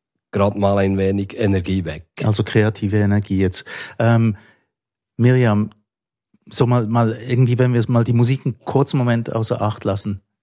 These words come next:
Speaker 2: m-, merkst du sowas auch in anderen Kultursparten?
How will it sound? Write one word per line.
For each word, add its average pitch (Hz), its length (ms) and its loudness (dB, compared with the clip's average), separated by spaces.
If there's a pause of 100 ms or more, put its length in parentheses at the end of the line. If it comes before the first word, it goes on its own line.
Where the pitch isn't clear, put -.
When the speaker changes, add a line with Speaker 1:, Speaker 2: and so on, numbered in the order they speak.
Speaker 2:
m-, 107 300 -4
merkst 117 320 0
du 131 40 2
sowas 110 300 0
auch 104 160 -2
in 104 80 2
anderen 143 220 0
Kultursparten? 104 720 -6